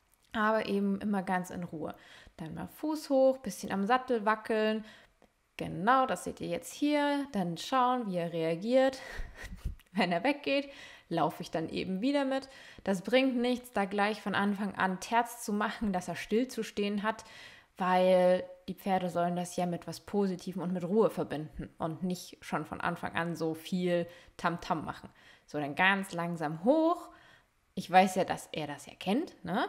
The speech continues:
Aber man weiß nie, wie die Pferde in neuer Umgebung und so reagieren. Deswegen bleibe ich da erstmal so an der Seite. Conny hält auf der anderen Seite gegen, dass ich nicht den Sattel runterziehe.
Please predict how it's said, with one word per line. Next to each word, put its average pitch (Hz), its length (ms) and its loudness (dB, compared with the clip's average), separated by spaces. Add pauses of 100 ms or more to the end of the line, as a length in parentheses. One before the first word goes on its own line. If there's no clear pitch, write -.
(140)
Aber 185 200 0
man 180 180 -2
weiß 165 220 -6
nie, 285 240 2
wie 339 60 -2
die 311 140 -2
Pferde 262 300 2
in 240 100 -2
neuer 220 320 0
Umgebung 214 480 0
und 202 100 0
so 190 100 0
reagieren. 185 600 0 (120)
Deswegen 170 420 -4
bleibe 180 280 0
ich - 80 -10
da 180 100 0
erstmal 175 340 0
so 165 100 -6
an 156 120 -4
der 156 100 -4
Seite. 240 320 2
Conny 196 300 -4
hält 180 180 0
auf 180 80 -8
der - 100 -2
anderen 175 180 -2
Seite 170 260 0
gegen, 226 280 0
dass 190 140 -2
ich 180 120 -12
nicht - 160 -10
den 170 120 -4
Sattel 247 240 0
runterziehe. 277 640 0